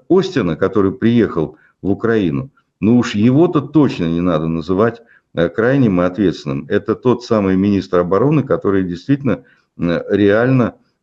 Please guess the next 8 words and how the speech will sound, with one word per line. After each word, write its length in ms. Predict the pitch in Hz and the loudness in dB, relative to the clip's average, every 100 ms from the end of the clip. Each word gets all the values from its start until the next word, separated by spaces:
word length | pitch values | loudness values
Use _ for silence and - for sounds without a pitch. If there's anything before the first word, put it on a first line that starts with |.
| - | -8
э, 140 | 82 80 | -6 -4
стоит 480 | - 95 107 113 | -2 0 0 0
на, 280 | 95 87 82 | -2 0 0
вместе 540 | 80 92 110 104 - 80 | -2 2 2 0 -4 -10
с, 220 | - - | -10 -6
э, 320 | 85 82 80 73 | -2 0 0 -4
Блинкеном, 680 | 71 95 135 135 117 110 101 | -2 2 2 2 0 0 0
например. 520 | 95 95 95 92 | -4 -4 -2 -2